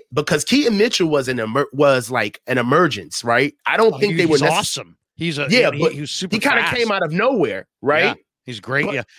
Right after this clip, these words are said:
Speaker 2: but he was their best back for sure.
Speaker 1: But the Ravens also found another guy in Tylan Wallace, a receiver now
Speaker 2: They
Speaker 1: that they
Speaker 2: overstayed
Speaker 1: have
Speaker 2: it.
Speaker 1: returning punts for them now. And he's the guy that,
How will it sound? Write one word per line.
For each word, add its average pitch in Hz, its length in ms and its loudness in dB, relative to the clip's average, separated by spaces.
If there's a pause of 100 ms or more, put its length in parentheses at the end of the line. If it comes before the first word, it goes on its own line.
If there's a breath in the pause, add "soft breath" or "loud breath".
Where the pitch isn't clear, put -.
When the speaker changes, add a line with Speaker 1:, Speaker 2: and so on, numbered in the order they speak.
(120)
Speaker 2:
but 135 100 -4
he 196 100 4
was 202 160 2
their 156 120 2
best 131 260 -2
back 123 340 -4
for 82 140 -20
sure. 113 260 -12
Speaker 1:
But 180 200 0
the 156 120 4
Ravens 156 760 2 (180)
also 143 680 2
found 123 640 -4
another 117 920 -2 (220)
guy 107 480 -4 (280)
in 117 400 0
Tylan 139 480 -2
Wallace, 110 720 -2 (680)
a 131 160 0
receiver 131 720 -2
now 117 280 -2
Speaker 2:
They 110 80 -4
Speaker 1:
that 101 100 -10
they 120 140 0
Speaker 2:
overstayed 143 160 -2
Speaker 1:
have 127 220 2
Speaker 2:
it. 110 100 -12
Speaker 1:
returning 120 520 -2
punts 156 320 -4
for 107 160 -8
them 92 220 -8
now. 71 320 -10 (340 soft breath)
And 127 260 0
he's 262 340 2
the 175 80 0
guy 120 320 2
that, 117 320 0